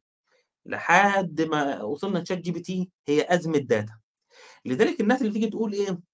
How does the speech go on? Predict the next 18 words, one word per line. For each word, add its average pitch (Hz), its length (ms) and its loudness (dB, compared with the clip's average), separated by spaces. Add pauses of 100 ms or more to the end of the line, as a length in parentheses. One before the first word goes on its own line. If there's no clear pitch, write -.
(200)
"هو 143 220 2
ليه 196 200 2
مثلًا 269 300 2
جوجل 175 400 2 (640)
ما 107 120 -4
عادش 185 280 0
إنتاجه؟" 208 460 2 (160)
جوجل 175 220 0
حاول 185 420 0
وعنده 165 320 0
براند 214 360 2
أضخم 185 340 -2
بكتير 180 220 -4
جدًا 208 120 4
من 208 60 2
جي 202 80 0
بي 202 60 -6
ثري. 196 300 -6